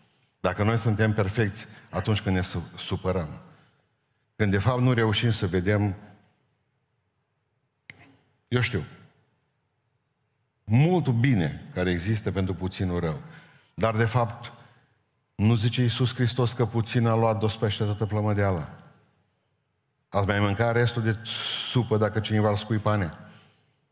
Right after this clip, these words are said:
Aici e problema laudei. În orice biserică pe care Hristos o privește, El nu se bucură de o sută de oameni care îl laudă, ci de ăla care tace din gură.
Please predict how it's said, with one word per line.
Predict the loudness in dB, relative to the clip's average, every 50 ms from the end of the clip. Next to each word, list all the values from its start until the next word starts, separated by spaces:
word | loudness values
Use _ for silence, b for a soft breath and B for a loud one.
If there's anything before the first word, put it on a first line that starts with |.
| _ _ _ _ _ _ _ _ _ _ _ _ _ _ _ _ _ _ _ _ _ _ _ _ _ _ _ _ _ _ _ _ _ _ _ _ _ _ _ _ _ _ _ _ _ _ _ _ _ _ _ _ _ _ _
Aici | -2 -2 0 0 0
e | -2
problema | -2 -2 -2 -2 -2 -2 -2 0
laudei. | 0 0 0 -2 -2 -4 -6 -8 -10 -14 -20 -20 -20 _ _ _ _ _ _ _ _ _ _ _ _ _ _ _ _ _ _ _ _ _ _ _ _ _ _ _ _ _ _ _ _ _ _ _ _ _ _ _ _ -4
În | 0 2 2
orice | 2 2 2 0
biserică | 2 2 0 2 2 2 2 2 2 2 2 4 4 4 4 2 -2 -6 -12 -18 -20 -20 -20 _ _ _ _ _ _ _
pe | -4 -2
care | 0 0 0 0 0
Hristos | 0 0 0 0 0 0 0 0 0 0 0
o | -2
privește, | 0 0 0 2 2 0 0 -2 -6 -12 -16 -20 -20 -20 -20 _ _ _ _ _ _ _ _ _ _ _ _ _ _ _ _ _ _ _ _ _ _ _ _ _ _ _ _ _ _ _ _ _
El | -4 0 0 2 2 2
nu | 2 2
se | 2 2
bucură | 2 2 2 2 2 2 2 2
de | 2 0
o | 0
sută | 0 0 0 0 2
de | 2 2
oameni | 2 4 2 2 2
care | 0 0 2 2
îl | 2 2
laudă, | 2 4 4 2 2 2 0 -2
ci | -2 -4 -2
de | 0 2 2
ăla | 2 2 2 0
care | 0 0 0 0
tace | 0 0 -2 -2 -2 -2
din | -2 -2 -2 -2
gură. | 0 -2 -2 -4 -4